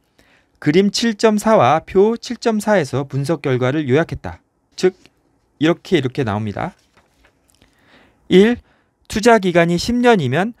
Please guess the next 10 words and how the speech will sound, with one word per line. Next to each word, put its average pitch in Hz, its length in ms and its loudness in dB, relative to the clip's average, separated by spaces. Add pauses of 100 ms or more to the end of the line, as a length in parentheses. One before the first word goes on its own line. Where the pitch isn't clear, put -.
(140)
천구백칠십 208 840 0
년 185 220 2
이후 123 280 2
모든 165 460 2
주식 147 320 -4
유형에서 127 480 0
손실은 190 500 2
전혀 143 320 0
발생하지 127 520 -2
않았다. 117 420 -4